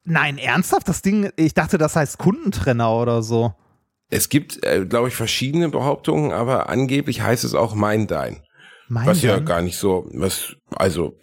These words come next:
Speaker 2: inhaltlich ja nicht mal falsch ist.
Speaker 1: Ein, ein sehr, ein sehr sprechender, äh, Begriff, ne?
Speaker 2: Genau.
Speaker 1: Mein Dein.
Speaker 2: Das,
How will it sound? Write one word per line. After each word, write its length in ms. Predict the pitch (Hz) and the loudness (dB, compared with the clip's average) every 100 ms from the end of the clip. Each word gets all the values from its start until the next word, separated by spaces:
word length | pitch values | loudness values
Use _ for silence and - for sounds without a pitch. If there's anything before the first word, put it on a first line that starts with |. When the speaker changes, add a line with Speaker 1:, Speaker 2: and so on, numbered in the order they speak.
| - | -4
Speaker 2:
inhaltlich 440 | 95 101 95 101 | 0 0 0 0
ja 80 | 92 | 0
nicht 120 | 92 87 | 2 0
mal 120 | 76 | -2
falsch 360 | - 143 143 - | 0 0 0 -2
ist. 80 | |
Speaker 1:
Ein, 160 | 156 160 | 0 0
ein 180 | 147 143 | 0 0
sehr, 260 | 123 139 143 | 2 0 0
ein 120 | 139 | 0
sehr 120 | 127 - | 0 0
sprechender, 1300 | - - 135 135 101 98 98 131 117 110 107 104 | 0 -2 0 0 2 2 0 -2 -2 0 0 -2
äh, 60 | - - _ - | -6 -20 _ -4
Begriff, 480 | 127 113 110 - - | -2 0 -2 -2 -2
ne? 300 | 120 156 185 _ _ _ _ - | 0 0 -2 _ _ _ _ -2
Speaker 2:
Genau. 100 | - 120 | 2 2
Speaker 1:
Mein 160 | 127 | 2
Dein. 320 | 123 113 107 | 2 0 0
Speaker 2:
Das, 320 | 101 98 - | 0 0 -2